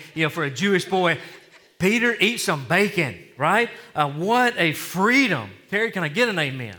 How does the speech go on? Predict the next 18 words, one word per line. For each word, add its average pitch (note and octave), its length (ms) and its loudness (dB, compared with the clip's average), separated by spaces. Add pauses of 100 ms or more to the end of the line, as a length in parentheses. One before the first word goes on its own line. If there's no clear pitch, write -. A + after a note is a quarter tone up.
right? F#3 220 -2 (540)
And G3+ 180 2
so G3 200 0 (240)
what G#3+ 180 2
does C#4+ 160 -4
Peter C4 320 2
do? C#4+ 400 0 (1200)
He D4 100 -6
refuses. C4+ 580 -8 (1400)
He C#4+ 100 -8
don't C4 160 -10
know A3 80 -8
what G#3 140 -8
he's D#3+ 120 -12
got, C#4 360 -8
<laughs> D3 100 -2
right? C4+ 240 0 (240)
Uh, F#3 120 2